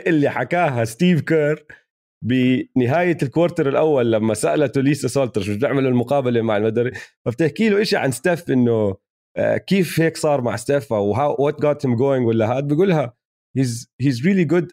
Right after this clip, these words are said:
Speaker 2: at the game of basketball." فنيكولاس باتوم سمعه، لله ضحكني لأنه طلع بعد ما شاف كل الانفجار اللي عم بيصير، بيقول لك: "Steph is really good at basketball." يا أخي جد،
Speaker 1: مهم.
Speaker 2: he's really good at basketball. هذا الزلمة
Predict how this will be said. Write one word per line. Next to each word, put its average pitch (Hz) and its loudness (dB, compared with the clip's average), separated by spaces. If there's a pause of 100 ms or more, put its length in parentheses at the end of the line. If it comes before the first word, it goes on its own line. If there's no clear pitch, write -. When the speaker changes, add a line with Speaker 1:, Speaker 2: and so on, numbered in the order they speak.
Speaker 2:
at - 0
the 117 -2
game 127 0
of 113 -6
basketball." 95 -4
فنيكولاس 147 0
باتوم 139 0
سمعه، 110 0
لله 123 0
ضحكني 113 -4
لأنه 117 0
طلع 143 -2 (400)
بعد - 0
ما 127 0
شاف 131 0
كل 139 -2
الانفجار 117 -2
اللي 98 -2
عم 98 -4
بيصير، 135 -4
بيقول 156 0
لك: 123 -4 (640)
"Steph 165 -4
is 123 0
really 127 2
good 110 -2 (200)
at 120 -6 (140)
basketball." 95 -8 (680)
يا - -12
أخي 104 -6
جد، 87 -4
Speaker 1:
مهم. 127 -4 (280)
Speaker 2:
he's 85 -6
really 82 -4
good 76 -10
at - -12
basketball. 73 -16
هذا 98 -4
الزلمة 87 -4